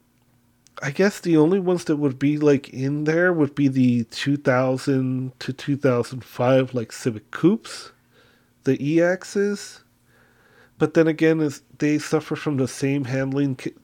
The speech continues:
characteristics of, like, the R S X and the E P three. But you can still find them. Um, I don't know if they're easily found for under five K. I-, it's just not something that I see a lot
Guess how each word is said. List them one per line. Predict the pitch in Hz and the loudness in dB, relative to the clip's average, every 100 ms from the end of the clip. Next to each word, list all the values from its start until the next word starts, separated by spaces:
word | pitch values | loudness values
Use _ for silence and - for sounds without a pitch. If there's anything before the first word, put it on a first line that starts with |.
| _ - | _ -10
characteristics | - 135 131 135 131 127 - 143 - | 0 0 0 2 2 2 -2 -6 -2
of, | 117 120 117 117 - | 0 2 0 -4 -8
like, | - 139 123 | -8 -2 -2
the | 131 127 | 0 2
R | 123 123 | 2 -2
S | - | -2
X | 127 120 135 | -4 -4 -4
and | 123 | -2
the | 117 | -2
E | 117 | -2
P | 131 | -2
three. | 123 127 135 135 139 - - - - - - | -4 0 0 0 -2 -8 -20 -20 -20 -12 4
But | 262 254 - - - - | 6 6 2 -12 -20 -8
you | 214 233 | -4 -2
can | 226 | -2
still | - 226 | 2 4
find | 214 185 175 175 | 4 0 0 2
them. | 175 170 160 - | 2 2 -4 -4
Um, | 160 170 165 156 | 0 4 4 0
I | - 160 165 - | -4 -6 -6 -2
don't | 156 170 - | 0 0 -2
know | 160 170 180 180 | 0 4 4 4
if | 170 | 2
they're | 185 175 | 0 2
easily | 170 175 175 160 170 | 2 0 -4 0 2
found | 170 - 180 180 180 | 2 -2 -6 -6 -6
for | - 180 180 180 180 180 175 170 _ | -6 0 2 2 2 0 -4 -14 _
under | 196 175 175 175 175 | -4 -2 2 2 2
five | - 165 175 - | 2 2 2 0
K. | 185 185 196 | -2 0 -2
I-, | - | -6
it's | - 143 139 151 147 131 | -6 -4 0 2 2 2
just | - 151 - | 2 0 2
not | 143 127 | 0 0
something | - 139 139 | 0 0 0
that | 135 | 2
I | 120 | 2
see | 110 - 135 131 | 0 0 2 4
a | 127 | 4
lot | 127 117 113 113 120 131 | 2 0 0 -2 -4 -8